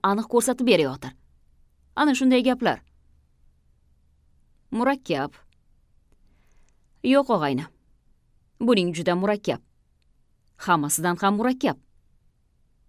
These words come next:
"Nimaga endi? Nimaga?" "Nimaga desang, hammasi juda bir-biriga mos tushib qolgan. O'ng qo'ng'i kelgan. Xuddi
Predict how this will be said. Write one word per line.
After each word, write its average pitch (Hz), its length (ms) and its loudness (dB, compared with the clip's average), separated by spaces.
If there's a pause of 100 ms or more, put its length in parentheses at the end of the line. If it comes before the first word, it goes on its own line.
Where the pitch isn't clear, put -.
(160)
"Nimaga 190 340 2
endi? 147 260 -4 (520)
Nimaga?" 180 400 0 (1200)
"Nimaga 170 380 0
desang, 185 380 0 (720)
hammasi 196 600 0
juda 185 340 0
bir-biriga 202 440 2
mos 208 240 0
tushib - 200 -8
qolgan. 151 360 -4 (1400)
O'ng 294 160 2
qo'ng'i 220 280 4
kelgan. 139 360 -4 (1040)
Xuddi 208 320 2